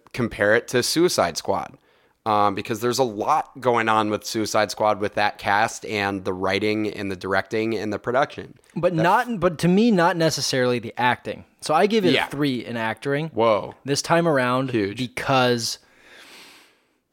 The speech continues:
Speaker 1: So your score is gonna end up <laughs> being the same 'cause you went down on one and
Speaker 2: Yeah,
Speaker 1: up
Speaker 2: yeah,
Speaker 1: on, okay.
Speaker 2: exactly. But, but I do, like, I give it a three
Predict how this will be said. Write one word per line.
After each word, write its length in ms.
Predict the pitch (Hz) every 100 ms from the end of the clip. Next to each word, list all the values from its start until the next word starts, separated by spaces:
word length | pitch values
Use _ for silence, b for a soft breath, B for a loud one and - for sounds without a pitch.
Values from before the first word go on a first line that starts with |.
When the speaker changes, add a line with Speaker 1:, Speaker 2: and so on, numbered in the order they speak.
| _ -
Speaker 1:
So 160 | -
your 80 | 123
score 260 | - - 135
is 80 | 143
gonna 140 | 170
end 260 | - 120 117
up 120 | 120
<laughs> 0 |
being 380 | 131 - 175 143
the 80 | -
same 460 | - - 160 175 165
'cause 220 | 175 135
you 60 | 143
went 180 | 143 120
down 300 | 123 120 127
on 140 | 131
one 220 | 127 123
and 80 | 175
Speaker 2:
Yeah, 180 | 175 160
Speaker 1:
up 40 |
Speaker 2:
yeah, 160 | 156 143
Speaker 1:
on, 60 | 127
okay. 80 | 139
Speaker 2:
exactly. 500 | 123 147 139 131 120
But, 500 | 117 151 143 - 143
but 160 | 175
I 120 | 170 165
do, 500 | 151 196 202 202 190 _ B B B
like, 140 | 180 185
I 60 |
give 140 | 202 226
it 80 |
a 80 | 226
three 600 | 170 151 151 143 143 131